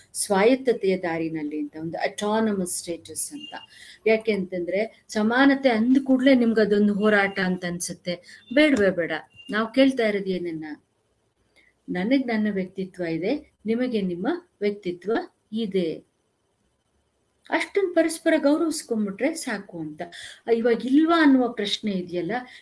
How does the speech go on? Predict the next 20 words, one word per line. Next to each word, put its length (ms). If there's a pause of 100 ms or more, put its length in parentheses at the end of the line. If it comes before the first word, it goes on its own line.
(100)
ಇದೆ 340
ಮತ್ತು 380
ಇಲ್ಲ 360
ಅನ್ನೋದು 280
ಅದಕ್ಕಿರುವ 400
ಉತ್ತರ. 340 (800)
ಎಷ್ಟೋ 280
ಸಂದರ್ಭಗಳಲ್ಲಿ 800
ಇದೆ, 280 (340)
ಅವಕಾಶಗಳು 600
ಸಿಗ್ತಾ 400
ಇದೆ, 640
ಕಾಲ 300
ಬದಲಾಗಿದೆ, 1040 (100)
ದೃಷ್ಟಿಕೋನಗಳು 760
ಬದಲಾಗಿದೆ 640
ಅಂತ 280 (440)
ಅನ್ಸಿದ್ರೆ 1040
ಇನ್ನೆಷ್ಟೋ 1000
ಸಂದರ್ಭಗಳಲ್ಲಿ 1040